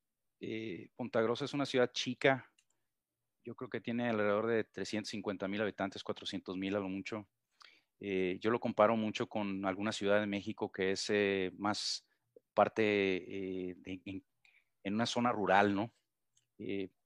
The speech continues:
aquí se maneja mucho la parte de agronegocio, entonces no, no es tan fácil,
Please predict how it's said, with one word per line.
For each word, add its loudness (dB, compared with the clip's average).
aquí -2
se 0
maneja 4
mucho 0
la 4
parte 2
de 6
agronegocio, 0
entonces -6
no, 2
no 4
es 2
tan 4
fácil, 6